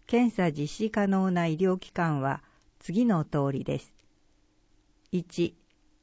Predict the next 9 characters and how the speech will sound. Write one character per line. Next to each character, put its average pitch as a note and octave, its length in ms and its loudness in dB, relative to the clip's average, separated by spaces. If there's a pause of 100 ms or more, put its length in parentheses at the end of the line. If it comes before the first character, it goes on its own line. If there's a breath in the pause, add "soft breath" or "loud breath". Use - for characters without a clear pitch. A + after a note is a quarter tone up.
(140)
坂 G#3 380 2
戸 G3+ 200 4
鶴 G#3 340 2
ヶ A3 120 4
島 D#3+ 320 -2
医 D3 120 -2
師 - 160 -12
会 G#3 240 4
立 D3 500 -4